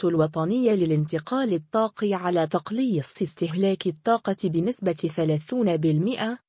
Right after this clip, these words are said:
مع اعتماد متزايد على الطاقات البديلة، خاصة أن قطاع الطاقة يمثل نحو سبعون بالمئة من إجمالي الانبعاثات.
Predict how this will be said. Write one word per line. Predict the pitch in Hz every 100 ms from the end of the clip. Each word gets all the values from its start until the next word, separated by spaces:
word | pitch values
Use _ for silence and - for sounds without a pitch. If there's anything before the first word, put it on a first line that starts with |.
| -
مع | 202 254 233
اعتماد | 180 165 196 233 254 190
متزايد | 180 170 165 160 185 247 208 170 165
على | 175 170
الطاقات | 160 185 165 156 240 247 190
البديلة، | 156 160 156 196 247 240 247 277 _ _
خاصة | - 277 294 - 233 214 202
أن | 180 175
قطاع | 160 180 160 269 240 165
الطاقة | 156 226 233 214 208
يمثل | 196 190 190 294 - 202 170
نحو | 185 - 175
سبعون | 160 190 165 170 254 220
بالمئة | 180 170 170 254 214 196
من | 175 165
إجمالي | 165 160 160 156 190 233 214
الانبعاثات. | 196 196 185 175 185 170 - 269 151